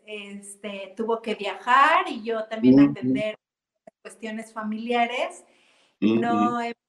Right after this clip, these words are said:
Speaker 1: tenido oportunidad de, bueno, sí nos vimos hace quince días, pero realmente fue, no nos alcanzó el tiempo.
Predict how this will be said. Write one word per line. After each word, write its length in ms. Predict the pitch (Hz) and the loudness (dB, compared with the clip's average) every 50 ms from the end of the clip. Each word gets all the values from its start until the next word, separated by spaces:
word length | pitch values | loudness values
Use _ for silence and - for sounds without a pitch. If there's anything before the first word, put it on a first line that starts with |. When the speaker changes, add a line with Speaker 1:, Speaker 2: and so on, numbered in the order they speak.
| _ _ | _ _
Speaker 1:
tenido 400 | - 233 _ _ _ - 233 226 | -20 -20 _ _ _ -8 -6 -6
oportunidad 840 | 220 220 - 226 220 220 - 226 220 214 208 208 208 208 214 214 220 220 | -6 -6 -8 -8 -8 -10 -12 -14 -14 -12 -12 -10 -10 -8 -6 -6 -6 -8
de, 240 | 220 220 220 214 214 | -8 -10 -12 -12 -10
bueno, 240 | 214 233 240 240 240 | -8 -8 -6 -6 -8
sí 160 | 240 - 285 | -8 -8 -10
nos 140 | 285 311 302 | -10 -10 -12
vimos 120 | 294 285 285 _ _ _ _ _ _ _ _ _ _ _ 277 269 | -12 -14 -14 _ _ _ _ _ _ _ _ _ _ _ -20 -20
hace 240 | 269 262 254 262 269 - | -18 -18 -18 -18 -20 -20
quince 320 | 254 247 240 - 247 233 | -20 -20 -14 -8 -8 -8
días, 440 | 226 233 240 226 233 262 285 - - - | -8 -6 -4 -4 -4 -4 -4 -10 -12 -8
pero 500 | 226 220 214 202 202 196 190 190 196 190 | -8 -6 -6 -6 -8 -10 -8 -8 -8 -10
realmente 500 | 190 196 214 214 226 226 220 220 - 226 | -10 -12 -12 -12 -12 -16 -18 -18 -18 -20
fue, 440 | 220 - - 220 214 208 208 214 _ _ _ _ _ _ _ - | -16 -10 -8 -8 -8 -8 -10 -14 _ _ _ _ _ _ _ -8
no 220 | 240 254 269 269 | -6 -4 -4 -4
nos 200 | 262 269 269 269 | -6 -8 -8 -6
alcanzó 460 | 240 220 214 - 220 208 208 - 226 | -6 -8 -8 -8 -12 -12 -12 -10 -10
el 100 | 226 220 - | -12 -12 -14
tiempo. 420 | _ - - - - _ _ _ | _ -20 -20 -20 -20 _ _ _